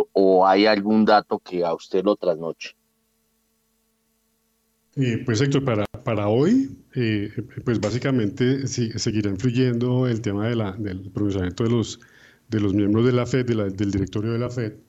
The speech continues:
Speaker 2: eh, y pues, de otra parte, eh, si me pregunta por las variables que, que, que tengo presentes ahora, de, de referencia,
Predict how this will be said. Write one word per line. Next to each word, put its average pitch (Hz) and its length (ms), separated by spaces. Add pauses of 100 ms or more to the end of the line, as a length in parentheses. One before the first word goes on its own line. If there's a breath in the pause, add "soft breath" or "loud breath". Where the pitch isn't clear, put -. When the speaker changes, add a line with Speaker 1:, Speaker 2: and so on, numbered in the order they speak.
(600)
Speaker 2:
eh, 110 680
y 135 100
pues, 120 320
de 117 240
otra 117 320
parte, 131 440
eh, 127 200 (220)
si - 160
me 104 80
pregunta 104 400
por 135 120
las 120 120
variables 104 380
que, 123 300
que, 98 320
que 104 140
tengo 101 360
presentes 113 720
ahora, 107 440 (120)
de, 110 420
de 104 140
referencia, 117 560